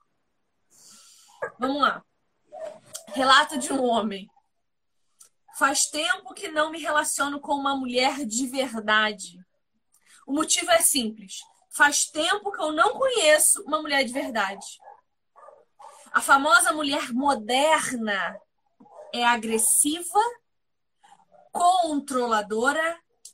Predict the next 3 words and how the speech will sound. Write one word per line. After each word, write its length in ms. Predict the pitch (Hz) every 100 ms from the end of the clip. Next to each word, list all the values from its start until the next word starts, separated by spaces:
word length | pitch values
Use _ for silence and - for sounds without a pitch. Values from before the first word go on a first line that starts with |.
| _ _ _ _
rude, 1000 | - - 302 320 359 262 269 330 339 _ _ _ -
espalhafatosa, 1400 | - - 302 294 269 - 233 - 247 247 285 285 285 294 - _ _ - - -
opressiva, 1200 | 302 311 247 240 - - 302 302 285 302 302